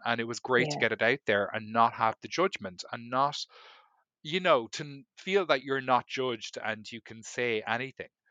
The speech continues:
Speaker 1: I think there's always aspects of ourselves that we won't bring
Speaker 2: Of
Speaker 1: because the
Speaker 2: course.
Speaker 1: mind can be a dark place. And we
Speaker 2: Yeah.
Speaker 1: all have dark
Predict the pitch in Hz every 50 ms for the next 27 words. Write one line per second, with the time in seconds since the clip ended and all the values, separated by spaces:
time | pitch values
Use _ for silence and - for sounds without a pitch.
0 | _ _ 160 170 - 226 247 214 233 185 170 - - 156 147 143 139 143 147 139
1 | - - 127 123 120 - - - 117 - - - 123 123 117 - - 135 120 117
2 | 117 117 - - 110 104 110 110 113 110 107 95 98 104 104 104 110 113 123 -
3 | - - - _ _ - 127 127 131 131 131 139 143 135 _ _ _ _ _ _
4 | _ _ _ 123 - - 135 127 127 117 131 135 135 151 208 - 135 135 139 135
5 | 147 160 175 185 185 175 165 156 - - 147 123 123 113 110 101 - 107 95 95
6 | 95 - - - 95 - - - - - - - _ _ _ _ _ _ 127 127
7 | 131 127 131 135 135 139 139 135 135 127 120 123 120 110 107 107 104 110 113 _
8 | - 113 113 110 110 107